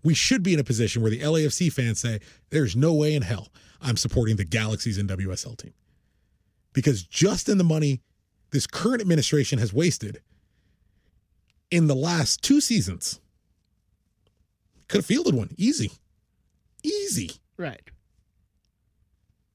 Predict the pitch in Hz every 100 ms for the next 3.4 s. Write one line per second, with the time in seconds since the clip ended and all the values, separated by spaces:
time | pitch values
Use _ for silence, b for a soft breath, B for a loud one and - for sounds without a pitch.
0 | _ _ _ _ _ _ _ _ _ -
1 | 127 160 170 214 - - _ _ - 101
2 | 92 123 135 123 156 220 - 101 - 117
3 | 143 139 143 151